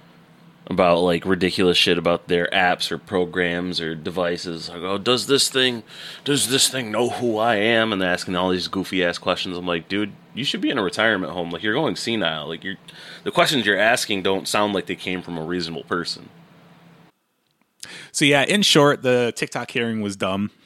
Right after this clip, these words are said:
Speaker 2: In other news, um, well, like, uh, Kanye posted on Instagram that he watched, watching tw-, seeing Jonah Hill in Twenty-one Jump Street made him like Jewish people again.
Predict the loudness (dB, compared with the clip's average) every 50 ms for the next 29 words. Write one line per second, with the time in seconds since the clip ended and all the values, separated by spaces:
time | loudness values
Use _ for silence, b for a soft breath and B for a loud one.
0 | b b b b _ _ _ _ 0 2 2 4 6 6 6 6 4 4 4 4
1 | 4 4 4 2 2 4 4 6 6 6 6 4 2 -2 -6 -10 _ _ _ _
2 | _ _ -20 -20 _ 2 4 6 6 8 8 8 6 6 4 2 2 0 0 2
3 | 2 2 2 2 2 2 2 0 0 0 2 4 4 6 6 4 4 4 2 2
4 | 2 2 0 2 2 4 4 2 2 0 -2 -2 -2 -2 -2 -2 0 0 0 2
5 | 2 0 0 -2 -4 B B B B B B B -6 -4 0 4 4 6 8 6
6 | 6 6 4 2 -2 2 4 6 6 6 4 2 0 -2 -2 -4 -8 -6 -4 0
7 | 2 4 4 4 2 0 -2 0 2 4 4 6 6 4 4 4 4 4 4 4
8 | 2 0 -2 -2 0 0 0 0 -2 -2 0 0 0 0 0 -2 -2 -2 -2 0
9 | 2 0 2 2 0 0 0 0 -2 -2 -2 -2 -2 -2 -2 -2 -4 -6 -4 -4
10 | -6 -6 -4 -4 -4 -4 -6 -8